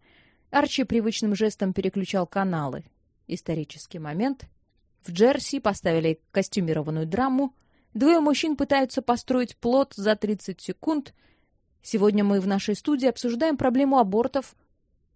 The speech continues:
Снова. Исторический момент. Щёлк, щёлк, щёлк, щёлк, щёлк. «Останемся дома? Может, в паб пойдём? Или к О'Коннеллу?»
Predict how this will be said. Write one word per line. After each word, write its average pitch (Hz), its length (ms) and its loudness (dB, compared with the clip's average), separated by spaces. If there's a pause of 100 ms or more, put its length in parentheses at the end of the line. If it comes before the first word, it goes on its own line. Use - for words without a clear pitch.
(140)
Снова. 208 540 2 (420)
Исторический 294 640 2
момент. 285 440 0 (600)
Щёлк, - 480 -2 (400)
щёлк, - 480 -2 (460)
щёлк, - 500 0 (420)
щёлк, - 540 -6 (720)
щёлк. - 500 -4 (1300)
«Останемся 311 580 0
дома? 294 440 0 (300)
Может, 233 300 2
в - 160 -14
паб - 300 4
пойдём? 180 520 0 (480)
Или 247 160 2
к - 120 -4
О'Коннеллу?» 240 580 2